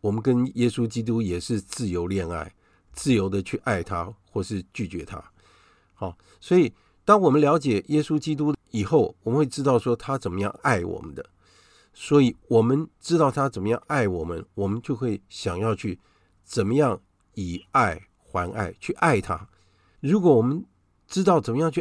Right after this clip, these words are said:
爱耶稣基督以后，我们就会知道说耶稣基督希望我们去爱我们周围的人，这就会成为我们生活的一个价值观，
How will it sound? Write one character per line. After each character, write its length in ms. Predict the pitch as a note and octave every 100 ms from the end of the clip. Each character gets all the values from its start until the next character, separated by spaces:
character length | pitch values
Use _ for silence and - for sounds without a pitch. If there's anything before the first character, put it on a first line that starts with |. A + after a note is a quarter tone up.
| -
爱 160 | E3+ D3+
耶 200 | C3+ C3+
稣 180 | - C3
基 200 | - C3+
督 160 | D3
以 100 | G2
后， 220 | E2 F#2 - _ _ _ _ _ -
我 120 | A2
们 140 | A#2
就 80 | E3
会 140 | D#3+ B2+
知 140 | D3
道 140 | C3+
说 260 | G#2+ A2+ A2 _ _ _ _ -
耶 260 | C#3 D3
稣 280 | C3+ C3 B2
基 240 | - A#2
督 240 | G#2 G#2+ G#2 _ _
希 400 | - - - B2+
望 260 | B2+ A2+ G2
我 140 | F2+
们 160 | F2+ F#2
去 260 | - F#2+ - _ _ _ _ _ -
爱 260 | B2+ G2
我 160 | E2+ E2+
们 160 | E2+ E2+
周 180 | A2+ G#2
围 180 | F2
的 80 | E2+
人， 220 | D#2 C2 - _ _ _ -
这 120 | G3
就 140 | F#3+ F3+
会 120 | D#3+
成 280 | - A#2 C3+
为 140 | C3+
我 160 | B2 F2+
们 240 | F2 F#2+ _ _ _
生 400 | - - C3+ B2
活 180 | F#2+ F#2
的 80 |
一 120 | F#2 F2
个 160 | F2+
价 300 | - B2+ F2
值 140 | - E2
观， 240 | F2+ F2